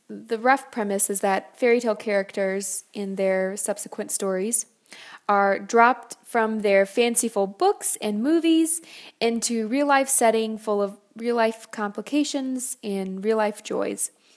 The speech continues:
And that's really where I'm at right now. Um, I feel like Snow White, who's just having a string of bad hair days. <laughs> So, um, so I'll take it. I feel like I'm the, you know, one of the most fortunate girls, and this is a really special time in our lives, so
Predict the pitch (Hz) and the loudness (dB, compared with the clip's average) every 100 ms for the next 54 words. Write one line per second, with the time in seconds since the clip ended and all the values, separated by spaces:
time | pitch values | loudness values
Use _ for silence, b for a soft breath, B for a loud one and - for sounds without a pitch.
0 | B B B _ - 214 214 220 226 269 | B B B _ -2 -2 -2 -4 -4 -2
1 | 285 294 247 _ 262 269 285 339 233 208 | 0 0 -2 _ 0 2 2 2 0 -2
2 | 208 196 185 202 - b b b b - | -2 -4 -4 -6 -12 b b b b -6
3 | 214 208 208 220 247 233 233 - - 285 | -2 0 -2 2 4 4 2 0 2 4
4 | 277 302 233 190 233 233 226 254 226 226 | 6 6 4 0 -2 -2 0 2 2 2
5 | 226 - 247 233 226 226 226 233 247 208 | 0 -2 -4 -2 0 2 2 2 2 2
6 | 165 - - - _ 339 285 - 381 320 | -2 -2 -6 -6 _ 2 2 2 2 2
7 | - 359 294 247 240 233 330 440 427 381 | 4 6 10 10 10 6 4 4 4 0
8 | 359 311 - 233 233 220 214 220 240 254 | -2 -6 0 4 6 4 2 0 -4 0
9 | 254 254 262 294 262 180 - - 202 208 | 2 2 2 2 4 2 2 0 2 0
10 | 202 226 214 214 208 202 202 196 - - | -2 0 2 2 -2 -2 -2 -2 -4 -14
11 | _ _ - 202 190 196 196 196 196 - | _ _ -10 -8 -6 -6 -4 -4 -6 -8
12 | - 214 214 226 208 190 - _ _ _ | -6 -4 -4 -4 -4 -4 -8 _ _ _
13 | - 220 233 240 269 233 208 196 208 202 | -6 0 2 2 2 0 -2 -4 -4 -4
14 | 208 214 208 220 - 208 220 214 208 202 | -2 0 0 -2 -2 -4 -4 -4 -2 0
15 | 196 196 208 214 202 190 185 | 0 0 0 -2 -2 -2 -6